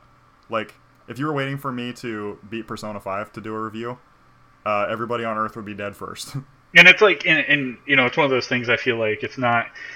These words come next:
Speaker 2: being the first to do the review. It's being the person
Speaker 1: Right.
Speaker 2: to talk about it in the right light. Like, sure, I
Speaker 1: And
Speaker 2: haven't beat
Speaker 1: hopefully,
Speaker 2: it, but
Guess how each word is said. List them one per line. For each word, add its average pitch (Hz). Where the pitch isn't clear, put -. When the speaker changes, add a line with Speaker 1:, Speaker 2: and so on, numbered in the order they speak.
Speaker 2:
being 131
the 113
first 123
to 123
do 117
the 107
review. 101
It's 110
being 117
the 107
person 107
Speaker 1:
Right. 107
Speaker 2:
to 113
talk -
about 104
it 98
in 113
the 107
right 98
light. 90
Like, 104
sure, 143
I 120
Speaker 1:
And 127
Speaker 2:
haven't 113
beat 135
Speaker 1:
hopefully, 131
Speaker 2:
it, 120
but 120